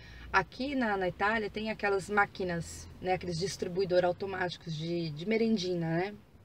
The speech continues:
É, que você coloca moeda, cai Coca-Cola, né? E aqui nas escolas tem muito, né? Em lugares, em centros comerciais, em clínica médica, você encontra essas máquinas.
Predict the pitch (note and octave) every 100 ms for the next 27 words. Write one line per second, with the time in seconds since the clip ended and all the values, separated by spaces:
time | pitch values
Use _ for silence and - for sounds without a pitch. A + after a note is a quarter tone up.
0 | - E3 D#3+ D#3 D3+ C#3+ - - E3+ G3+
1 | B3 B3+ A3+ F#3+ F3 - E3 D#3+ D3+ F3
2 | F3+ F3+ G3 G3+ E3 D#3+ F#3+ A#3+ - -
3 | - - - - - B3+ C4 B3 A#3 B3
4 | - G#3 G#3 F#3 A#3+ A#3+ G#3+ G#3+ - D#3
5 | D#3+ D#3+ D#3+ D#3+ E3 E3 D#3 - - E3+
6 | D#3 D3+ D3 C#3+ C3+ C3+ - E3 - E3
7 | E3 - G3+ G#3 F#3+ D#3+ D3+ D#3+ D#3+ D#3+
8 | - E3+ D#3+ F#3 G3+ F#3+ F#3 F#3+ G#3 A3
9 | G3 F#3+ F#3+ - G#3 F#3+ D#3+ - D#3+ C#3+
10 | -